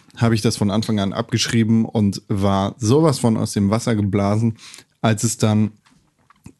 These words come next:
eine, n-, nicht nur die, äh,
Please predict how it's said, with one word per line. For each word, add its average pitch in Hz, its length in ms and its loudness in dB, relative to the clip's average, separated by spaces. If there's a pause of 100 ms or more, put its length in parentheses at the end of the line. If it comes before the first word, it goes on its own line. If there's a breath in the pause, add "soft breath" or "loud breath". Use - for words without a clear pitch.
(380)
eine, 107 560 0 (180)
n-, 127 220 0
nicht 127 240 4
nur 151 260 2
die, 113 480 0 (260)
äh, - 80 -2